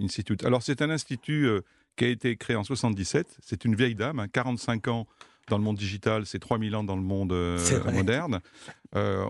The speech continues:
Speaker 1: on fait des livres, une soixantaine par an, on fait des conférences, une trentaine, on a une centaine de membres,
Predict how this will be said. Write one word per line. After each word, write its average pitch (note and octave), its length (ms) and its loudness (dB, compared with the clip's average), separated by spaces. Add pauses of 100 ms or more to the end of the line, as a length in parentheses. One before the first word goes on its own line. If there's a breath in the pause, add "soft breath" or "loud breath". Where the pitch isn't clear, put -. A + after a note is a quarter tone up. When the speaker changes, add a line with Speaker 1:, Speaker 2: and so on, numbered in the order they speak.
Speaker 1:
on A#2+ 100 0
fait C#3+ 160 0
des A#2+ 120 4
livres, A2 260 0
une F#2+ 80 -2
soixantaine G2+ 500 -2
par F2 200 -2
an, A2 80 -4
on A#2+ 40 -4
fait A#2+ 120 -2
des G2 100 -2
conférences, G#2+ 520 -2
une G2 100 -2
trentaine, A2+ 540 0 (260 soft breath)
on F#2 100 0
a F#2 60 2
une F#2 80 -2
centaine A2 420 0
de F#2+ 80 0
membres, G2 400 0